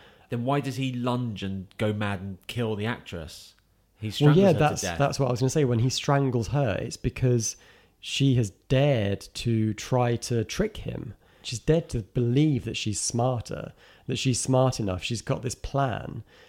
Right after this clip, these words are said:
Speaker 2: but also she's, she's a, a traitor, and he does not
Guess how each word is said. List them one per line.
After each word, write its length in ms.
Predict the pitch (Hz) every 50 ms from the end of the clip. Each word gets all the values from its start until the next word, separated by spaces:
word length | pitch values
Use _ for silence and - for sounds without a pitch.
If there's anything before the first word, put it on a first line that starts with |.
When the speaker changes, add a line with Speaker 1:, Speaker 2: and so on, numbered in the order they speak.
| - - -
Speaker 2:
but 80 | - 147
also 720 | - 151 160 175 160 - - 107 98 92 - 117 127 123 _ _ _ _ _ -
she's, 280 | - - 143 147 135 - - _ _ _ _ _ _ - - 196
she's 320 | 127 - - 147 151 135 139
a, 400 | 147 147 147 143 143 - - - - 135 135 139 139 127
a 320 | - _ _ _ _ -
traitor, 460 | - - 185 185 - - - - 107 - _ _ _ _ _ _ _ _ _ - _ _ _ _ -
and 140 | - 135 131
he 560 | 98 104 156 156 156 151 147 147 143 139 - - _ _ _ _ -
does 300 | 143 135 127 117 110 117
not 380 | 131 135 156 143 113 - -